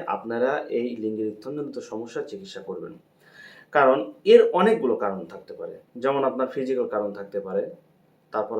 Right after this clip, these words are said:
আপনার সাইকিক বা মেন্টাল কিছু কারণ থাকতে পারে। যেমন ফিজিক্যাল কারণগুলোর মধ্যে আপনার, আহ, টেস্টোস্টেরন হরমোন যদি কমে যায় তাহলে কিন্তু এরকম হতে পারে। তারপর আপনার প্রোল্যাক্টিন হরমোন বেড়ে গেলে এরকম হতে পারে,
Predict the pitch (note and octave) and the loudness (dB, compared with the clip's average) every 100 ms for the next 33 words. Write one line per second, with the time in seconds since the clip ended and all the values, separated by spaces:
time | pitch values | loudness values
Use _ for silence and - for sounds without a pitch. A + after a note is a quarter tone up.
0 | A2 A2 A2 - A#2 A2 A2+ G2+ G#2+ G#2+ | -4 -4 -6 -2 -2 -2 -6 -6 0 2
1 | G2+ G#2 G#2+ A#2+ A#2+ A#2 G2+ G#2 G2+ G2 | 2 -4 -6 -2 -2 -2 -6 -8 -4 -4
2 | F#2+ G2 - G2 F2 - _ _ _ _ | -6 -12 -10 -10 -10 -14 _ _ _ _
3 | _ - - - C#3+ C#3+ D3 D3+ D3+ C#3 | _ -20 -14 0 0 2 -2 0 2 4
4 | A#2+ A2 B2 B2 A2 G2+ A2 G#2+ G#2 - | 4 2 2 2 0 -2 -2 -2 -6 -10
5 | - G#2 G2+ G#2 - C3+ - C3 - A#2 | -6 -2 -2 -4 0 0 0 -4 -4 -4
6 | A2+ - A#2 A#2+ A2 G#2 A2 B2+ A2+ G2 | -6 -4 -2 0 -2 -2 2 2 2 0
7 | G#2 B2+ - _ _ - A2+ A#2 A2+ A2 | -2 -4 -12 _ _ -4 -2 -2 -4 -2
8 | G#2+ G#2 G#2 G#2+ G#2 G2+ G2 G2 - _ | -2 -2 -8 -8 -2 2 0 -2 -14 _
9 | _ _ - G#2+ G2 G#2 G#2 G2+ G#2 G2+ | _ _ -2 0 2 2 2 0 -2 -2
10 | A#2+ D3 D3+ C#3+ A#2 A#2 A#2 A#2 C3 A2+ | 2 4 4 -2 -2 -2 2 4 4 4
11 | G#2 G2+ G2+ G2 G2 G2+ G2 G2+ | 0 0 -2 -4 -4 -2 2 2